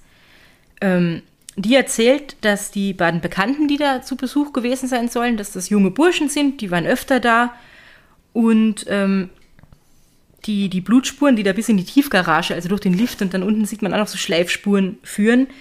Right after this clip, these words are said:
ähm, die lassen darauf schließen, dass der Hans B. mit einem Fahrzeug weggebracht worden ist aus der Tiefgarage. Also, dass man ihn wieder runtergeschleift hat und weggebracht hat.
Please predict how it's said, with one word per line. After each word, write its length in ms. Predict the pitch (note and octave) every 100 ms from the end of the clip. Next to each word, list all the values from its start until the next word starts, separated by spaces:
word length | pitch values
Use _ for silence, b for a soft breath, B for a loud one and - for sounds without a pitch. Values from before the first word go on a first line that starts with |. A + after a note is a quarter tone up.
| B B B B B B B _ -
ähm, 340 | G#3 G3 G3
die 100 | G3
lassen 280 | G3 G#3 A#3
darauf 260 | G3+ G3 F#3+
schließen, 340 | G#3+ B3 A#3+
dass 140 | G3
der 200 | G3 G3
Hans 280 | F#3 F3+ G3
B. 300 | - F#3 A3+
mit 120 | A3
einem 120 | F#3+ F#3+
Fahrzeug 640 | F3+ D3 F#3 F#3+ F3 F3
weggebracht 520 | F3 - D3 D#3+ -
worden 180 | F3 D#3+
ist 160 | D#3 E3
aus 80 | D#3+
der 100 | E3
Tiefgarage. 560 | F3 - D3+ - -
Also, 160 | - E3
dass 40 |
man 100 | E3
ihn 100 | F3+
wieder 140 | E3+ D#3+
runtergeschleift 760 | G#3 G3+ F3 F3 E3+ - -
hat 100 | E3
und 120 | E3+
weggebracht 480 | E3 F#3 - D3+ -
hat. 180 | -